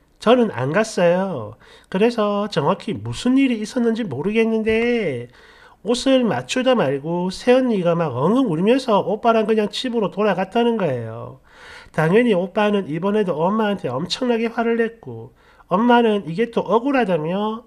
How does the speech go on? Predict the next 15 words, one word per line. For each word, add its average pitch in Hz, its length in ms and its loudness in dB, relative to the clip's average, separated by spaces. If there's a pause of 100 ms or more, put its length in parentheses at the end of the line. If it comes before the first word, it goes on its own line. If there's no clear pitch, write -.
아빠한테 254 680 0
큰 247 200 -8
소리를 247 360 -2
쳤어요. 143 760 -4 (340)
아들이 196 360 6
못됐다고. 139 800 -2 (480)
결국 233 720 6
엄마 240 300 6
등살을 240 480 0
못 151 200 0
이긴 196 200 -2
아빠가 180 760 -2
오빠한테 208 460 0
전화를 180 400 -2
걸었고, 208 800 -4